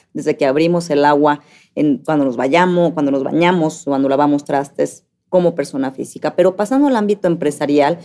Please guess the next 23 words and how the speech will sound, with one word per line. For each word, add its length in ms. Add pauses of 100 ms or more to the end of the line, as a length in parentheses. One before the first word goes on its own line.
(300)
pues 200
igual 300
que 80
el 80
ser 160
humano, 440
una 200
empresa 400
requiere 380
agua 320
para 140
operar, 460 (360)
unos 320
giros 380
más 200
que 160
otras, 400 (320)
pero 100
sobre 180
todo 180
todas 260
estas 300
empresas 680